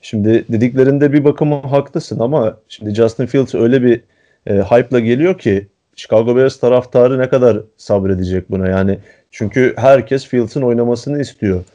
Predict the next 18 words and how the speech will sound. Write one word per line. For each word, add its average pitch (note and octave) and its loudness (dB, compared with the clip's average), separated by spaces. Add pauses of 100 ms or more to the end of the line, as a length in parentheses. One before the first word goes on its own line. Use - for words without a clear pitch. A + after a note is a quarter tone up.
(440)
E, G#2 2
a-, G#2 2
benzer B2+ 2
bir C#3 0
durum D3 0
Houston C3 -8
Texans'ta C#3+ -2
olmuştu G#2+ -2
hatırlarsanız. G2 -2
Deshaun G#2 -2
Watson'ı G2+ -4
draft G#2 2
ettikleri A2 -2
sezon A#2+ -2
Tom B2+ -2
Savage'la C3 0
başladılar G2+ 0
sezona. G#2+ -2